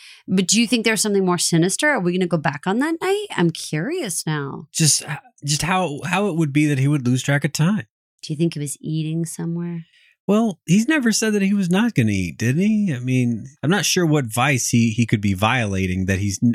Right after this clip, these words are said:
Speaker 2: ever said that he wasn't <laughs>
Speaker 1: Well, yeah, but I mean, I think
Speaker 2: partaking
Speaker 1: there's
Speaker 2: in.
Speaker 1: a general sense that, you know, eating your emotions is a kind of a sad no for
Speaker 2: Yeah, that's
Speaker 1: him,
Speaker 2: true.
Speaker 1: right?
Speaker 2: That's true.
Speaker 1: Like, they're not really supposed to do that.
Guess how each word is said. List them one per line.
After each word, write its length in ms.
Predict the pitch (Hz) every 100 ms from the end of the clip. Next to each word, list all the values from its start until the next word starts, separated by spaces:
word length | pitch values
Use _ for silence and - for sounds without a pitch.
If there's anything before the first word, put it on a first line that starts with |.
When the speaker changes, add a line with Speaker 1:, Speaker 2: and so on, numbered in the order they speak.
| -
Speaker 2:
ever 220 | 104 98
said 240 | - 107
that 160 | 95 85
he 380 | - 98 90 87 - _ _ _ -
wasn't 580 | 90 104 117 127 143 127
<laughs> 60 | -
Speaker 1:
Well, 100 | 254
yeah, 320 | 226 190 180
but 120 | 175
I 20 | 202
mean, 100 | 196
I 20 | 190
think 20 |
Speaker 2:
partaking 260 | - 202 190
Speaker 1:
there's 200 | 190 180
Speaker 2:
in. 60 |
Speaker 1:
a 20 | 165
general 680 | - 175 170 165 165 156 156
sense 520 | - 147 143 139 -
that, 340 | - - 85 - _ _
you 180 | - 165
know, 60 | 156
eating 280 | 160 156 151
your 140 | 151
emotions 600 | 147 151 151 - 147 143
is 140 | 147 143
a 80 | 147
kind 240 | - 147
of 100 | 143
a 60 | 139
sad 540 | - 147 143 139 143
no 520 | 147 147 143 143 147 139
for 100 | -
Speaker 2:
Yeah, 220 | 117 117
that's 240 | 117 120 147
Speaker 1:
him, 80 |
Speaker 2:
true. 640 | 147 151 104 101 95 95 104
Speaker 1:
right? 80 | 98
Speaker 2:
That's 240 | 95 -
true. 220 | - 101
Speaker 1:
Like, 100 | -
they're 100 | -
not 200 | 165 151
really 160 | 147 160
supposed 540 | 143 131 147 143 143 -
to 80 | 143
do 160 | 151
that. 420 | 147 151 151 151